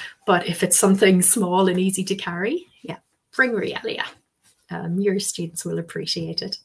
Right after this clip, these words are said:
Um, as well as that, try to use videos and songs as much as you can.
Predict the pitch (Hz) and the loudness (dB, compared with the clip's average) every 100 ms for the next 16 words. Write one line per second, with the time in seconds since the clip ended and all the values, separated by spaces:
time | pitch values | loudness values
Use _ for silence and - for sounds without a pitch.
0 | _ - - - - _ _ _ _ _ | _ -20 -20 -20 -20 _ _ _ _ _
1 | 202 202 202 208 - 226 220 208 214 262 | -10 -8 -8 -10 0 0 2 0 0 4
2 | 285 - - - 247 233 240 226 226 233 | 4 2 -6 0 0 0 -2 0 0 0
3 | 214 - 214 208 196 190 190 180 190 240 | 0 2 4 4 2 0 0 -2 -2 -2
4 | 196 175 175 185 190 180 165 - 165 220 | -2 -2 -4 -2 -2 -2 -6 -10 -8 -10